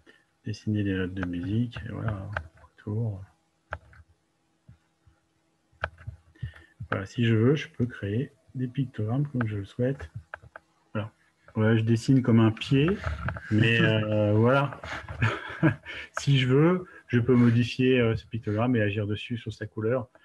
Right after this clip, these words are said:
Speaker 1: notamment pour, euh, participer à la consistance graphique que j'évoquais tout à l'heure. Et évidemment, euh, mes modifications s'affichent immédiatement, euh, sur le bouton que j'ai créé.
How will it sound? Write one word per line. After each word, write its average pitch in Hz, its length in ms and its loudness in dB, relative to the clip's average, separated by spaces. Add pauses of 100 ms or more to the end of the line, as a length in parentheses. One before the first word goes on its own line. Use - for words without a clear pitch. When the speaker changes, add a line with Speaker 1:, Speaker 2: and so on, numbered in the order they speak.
(360)
Speaker 1:
notamment 120 340 2
pour, 117 340 0
euh, 107 220 4
participer 120 720 -4
à 123 40 4
la 110 120 2
consistance 117 580 -4
graphique 110 440 -6
que 110 100 -4
j'évoquais 104 420 -6
tout - 200 -20
à 113 40 -6
l'heure. 120 260 -8 (440)
Et 110 80 -6
évidemment, 107 580 -4
euh, 101 60 -4
mes 101 100 -2
modifications 101 640 -8
s'affichent - 400 -10
immédiatement, 110 800 -6
euh, 101 60 -16 (320)
sur - 160 -14
le 110 80 -4
bouton 113 360 -6
que 104 60 -10
j'ai 104 160 -10
créé. - 400 -14